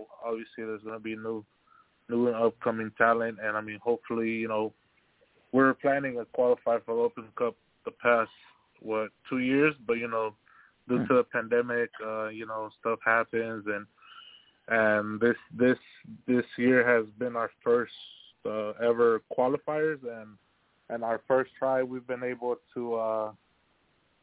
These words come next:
Speaker 1: we've been able to qualify for the Cup, and, I mean, like you said, I mean, it's, it's the beautiful thing about the tournament is a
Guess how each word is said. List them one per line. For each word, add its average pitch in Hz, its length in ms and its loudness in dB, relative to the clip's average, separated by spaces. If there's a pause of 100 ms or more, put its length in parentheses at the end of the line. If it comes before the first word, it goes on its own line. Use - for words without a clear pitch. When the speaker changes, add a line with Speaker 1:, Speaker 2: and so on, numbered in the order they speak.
(100)
Speaker 1:
we've 120 200 -2
been 127 180 0
able 123 200 2
to 123 60 2
qualify 127 480 2 (100)
for 127 80 -2
the - 160 -4
Cup, 175 280 2
and, 135 200 -8
I 127 60 -6
mean, 120 320 -10 (560)
like 120 180 2
you 120 100 -2 (100)
said, 143 240 6
I 127 60 2
mean, 120 260 -8
it's, 120 120 -6 (180)
it's 123 220 -10 (480)
the 123 80 4
beautiful 131 460 4
thing 135 180 0
about 123 260 -2
the 113 160 -14
tournament 135 440 -4
is 117 100 -6 (180)
a 113 120 -4